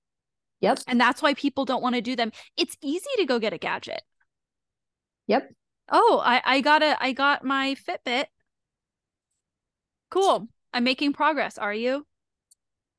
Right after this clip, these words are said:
Speaker 2: Are
Speaker 1: Yep.
Speaker 2: you?
Speaker 1: Yeah.
Speaker 2: Let's see.
Speaker 1: Again, it's like we, it's like we s-, we get so hyper-focused on, like, the thi-, the little, the, the,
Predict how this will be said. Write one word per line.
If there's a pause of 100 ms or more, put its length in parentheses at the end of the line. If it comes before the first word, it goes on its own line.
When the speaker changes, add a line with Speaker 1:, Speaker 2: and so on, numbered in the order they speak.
(360)
Speaker 2:
Are
Speaker 1:
Yep.
Speaker 2:
you? (920)
Speaker 1:
Yeah.
Speaker 2:
Let's
see.
Speaker 1:
Again,
it's
like (420)
we,
it's
like
we
s-,
we
get
so
hyper-focused
on,
like,
the (160)
thi-,
the
little,
the,
the,